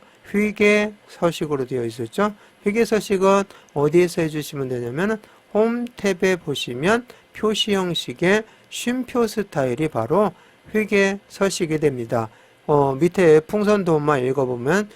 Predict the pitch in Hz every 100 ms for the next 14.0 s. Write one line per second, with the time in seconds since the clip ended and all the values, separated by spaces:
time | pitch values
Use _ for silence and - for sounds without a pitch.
0 | - - 220 214 202 170 151 185 208 -
1 | _ - 175 185 196 170 131 123 151 185
2 | 185 180 170 160 156 156 - 151 165 143
3 | 143 131 131 180 170 135 127 135 123 117
4 | 117 208 208 - _ - 151 190 180 151
5 | 180 175 139 - 147 220 233 - _ _
6 | _ - 139 165 214 214 - 180 - 190
7 | - 120 180 190 - _ - 214 226 214
8 | 190 165 147 131 123 120 120 127 127 120
9 | 156 147 147 127 117 - - 131 - 131
10 | 139 190 202 - _ 170 160 202 196 135
11 | 113 123 214 233 - - - 147 143 208
12 | 233 269 - 240 226 233 233 208 196 151
13 | 123 110 - - - 156 131 - 135 -